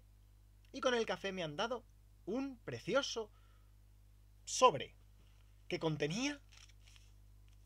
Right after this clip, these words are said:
más homeopatía y también me lo han dado gratis con el café, tal cual.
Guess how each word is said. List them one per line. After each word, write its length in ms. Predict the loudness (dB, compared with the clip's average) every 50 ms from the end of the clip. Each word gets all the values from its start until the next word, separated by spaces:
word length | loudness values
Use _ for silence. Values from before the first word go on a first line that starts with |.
| -20 -10 2
más 260 | 6 6 6 8 6
homeopatía 800 | 4 6 8 8 8 8 4 0 0 0 0 2 0 0 -2 -6
y 80 | -8 -4
también 280 | -2 0 2 2 4
me 80 | 4 4
lo 60 | 4
han 100 | 4 4
dado 200 | 2 4 4 4
gratis 460 | 4 4 2 0 -2 -8 -12 -10 -6
con 140 | -6 -4 -4
el 80 | -2 -2
café, 340 | -4 2 4 4 4 4 2 -4 -14 -18 -20 -20 -20 -20 -20 -20 -6 -2
tal 180 | 0 0 2
cual. 300 | 4 4 4 4 2 0